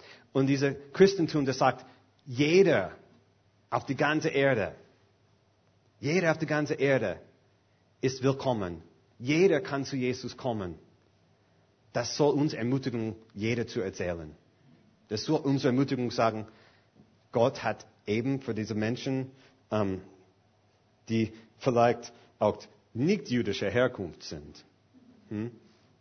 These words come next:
Die sind doch die ausgegrenzten Menschen in unser, in unser Umfeld. Die Leute, die am Rand von der Gesellschaft sind. Oder die Leute, die gehören nicht ganz dazu. Ja? Ich sag das als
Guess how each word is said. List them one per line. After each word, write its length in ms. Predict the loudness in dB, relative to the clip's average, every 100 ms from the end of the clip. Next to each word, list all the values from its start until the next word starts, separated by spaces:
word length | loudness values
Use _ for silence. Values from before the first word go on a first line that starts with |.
| -10
Die 40 | -4
sind 220 | 0 2
doch 100 | 2
die 160 | 0
ausgegrenzten 880 | 2 2 2 -6 -6 -2 -2 -2 -4
Menschen 320 | -4 -4 -4 -6
in 100 | -4
unser, 520 | -6 -6 -4 -6 -8 -16 _ _ _ -20 _ _
in 140 | -10 -6
unser 420 | -6 -4 -6 -6
Umfeld. 500 | -8 -6 -6 -6 -10 -18 _ _ -4
Die 40 |
Leute, 320 | 0 0 0
die 200 | -2 0
am 160 | 0 0
Rand 340 | 0 0 -2
von 100 | -6
der 60 | -6
Gesellschaft 540 | -2 -2 -2 -4 -6
sind. 380 | -8 -8 -8 -14 -18 _ _ _
Oder 180 | -4 -2
die 60 | 2
Leute, 280 | 2 2
die 180 | 0 -2 -4
gehören 300 | 0 4 4
nicht 200 | 4 2
ganz 360 | 0 0 0 -2
dazu. 480 | -4 -4 -4 -4 -4 -12 _ _ -12
Ja? 240 | -8 -8 -8 _ _ _ _ _ _ _ -16 -14 -12
Ich 80 |
sag 200 | -8 -8
das 200 | -6 -8
als 340 | -8 -12 -14